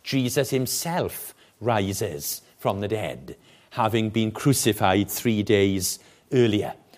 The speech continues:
And that, of course, is the, the sign that's mentioned there in John twenty that we read, the final sign. Now, why does John choose these particular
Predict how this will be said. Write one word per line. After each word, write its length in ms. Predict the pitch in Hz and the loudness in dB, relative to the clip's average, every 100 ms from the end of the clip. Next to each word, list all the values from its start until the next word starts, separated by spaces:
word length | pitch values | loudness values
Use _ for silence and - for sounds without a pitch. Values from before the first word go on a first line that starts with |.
| _ 98 | _ -6
And 120 | 107 | 0
that, 220 | 123 131 | 2 2
of 80 | 127 | 2
course, 180 | 117 123 | 2 2
is 140 | 107 | 0
the, 240 | 117 110 110 - | 0 0 -4 -10
the 60 | 110 | -4
sign 420 | - - 110 107 | -2 2 4 4
that's 160 | 107 - | 2 0
mentioned 480 | 110 101 - 110 101 | 0 0 -2 0 2
there 160 | 101 | 2
in 120 | 104 | 2
John 260 | 101 98 98 | 0 -2 -2
twenty 580 | - 120 98 - 76 - - - | -6 -8 -6 -6 -8 -10 -20 -10
that 120 | 104 107 | -6 0
we 120 | 110 | 2
read, 240 | 98 90 | 2 -2
the 60 | 107 | -4
final 480 | - - 120 120 107 | 0 2 4 4 2
sign. 580 | - 104 82 78 73 - _ _ _ _ _ _ _ _ _ _ _ _ _ _ _ _ _ - _ _ - | 0 -2 -2 -4 -8 -12 _ _ _ _ _ _ _ _ _ _ _ _ _ _ _ _ _ -20 _ _ 4
Now, 60 | |
why 200 | 135 180 | 8 8
does 180 | 233 254 | 8 2
John 480 | - 185 160 147 139 | 2 4 6 4 2
choose 400 | - 165 143 - | 0 0 0 0
these 240 | 139 139 | 0 0
particular 920 | - 147 - - - 139 127 120 117 | -2 -10 -6 -4 -2 0 4 4 4